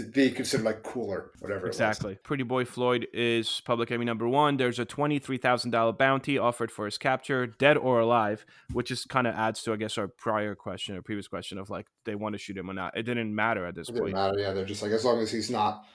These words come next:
Speaker 1: around anymore, they don't really care.
Speaker 2: Yeah, so he went into hiding with, um, with one of his girlfriends. It was an Ohio police chief that winds up getting information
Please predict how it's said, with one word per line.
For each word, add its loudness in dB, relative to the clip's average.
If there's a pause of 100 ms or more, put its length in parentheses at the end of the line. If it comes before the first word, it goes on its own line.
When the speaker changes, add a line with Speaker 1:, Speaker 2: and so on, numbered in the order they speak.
(480)
Speaker 1:
around 2
anymore, -2
they 0
don't -4
really -10
care. -4 (300)
Speaker 2:
Yeah, 8
so 6
he 6
went 8
into 4
hiding 8
with, 0
um, 4
with 0
one 0
of 0
his -4
girlfriends. 0 (180)
It -2
was 0
an 0
Ohio 6
police -2
chief -4
that 2
winds -2
up -4
getting -2
information -2